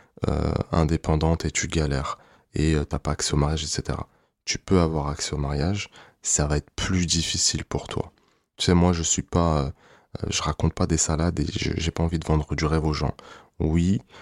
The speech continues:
quand tu es une femme indépendante, ça peut être plus difficile pour toi. Alors, on a cité quelques raisons. Maintenant, difficile, ça veut pas dire impossible. Une femme, par exemple, qui est pas du tout indépendante, elle peut avoir accès au mariage, mais ça veut pas dire qu'elle va le réussir,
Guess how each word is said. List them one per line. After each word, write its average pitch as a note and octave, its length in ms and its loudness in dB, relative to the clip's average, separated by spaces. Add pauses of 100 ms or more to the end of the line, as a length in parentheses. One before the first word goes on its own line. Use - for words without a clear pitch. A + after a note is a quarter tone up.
(300)
quand D#2+ 180 2
tu - 240 -2
es C#2 160 -6 (180)
une D2 80 0
femme D2 240 -2
indépendante, D2 520 0
ça - 180 -2
peut - 180 -2
être - 240 -4
plus - 280 -4
difficile D#2+ 480 -2
pour - 200 -4
toi. F#2 220 0
Alors, C2+ 320 -8
on C2+ 100 -4
a C#2+ 60 0
cité - 260 -4
quelques - 320 -10
raisons. C#2+ 340 2 (720)
Maintenant, E2 400 4
difficile, D2 520 0
ça - 140 -2
veut C#2+ 60 0
pas D#2 140 0
dire E2+ 280 -2 (240)
impossible. - 720 -2 (600)
Une E2+ 140 4
femme, F2+ 320 4
par F#2 160 0
exemple, D#2+ 220 2
qui - 100 -10
est - 40 -4
pas F2 120 -2
du - 140 -4
tout - 140 0
indépendante, D#2 760 0 (360)
elle - 120 -4
peut - 220 0
avoir D2 220 0
accès - 220 -4
au D#2 40 0
mariage, D#2 340 2
mais E2 80 0
ça - 140 0
veut D2+ 80 2
pas - 240 0
dire F#2 180 0
qu'elle D#2 160 -4
va D2+ 80 0
le D2 100 -2
réussir, D#2+ 540 0